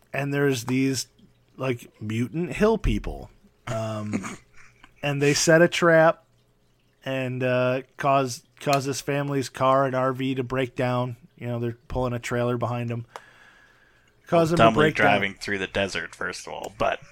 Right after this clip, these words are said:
Speaker 1: Yep. Um, hey, the guy at the gas station said it was a shortcut.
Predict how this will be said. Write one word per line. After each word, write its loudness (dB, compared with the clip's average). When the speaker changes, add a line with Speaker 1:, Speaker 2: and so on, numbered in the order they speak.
Speaker 1:
Yep. -6
Um, -4
hey, 2
the -4
guy 2
at -2
the -4
gas 2
station -6
said -6
it -6
was -6
a -6
shortcut. -10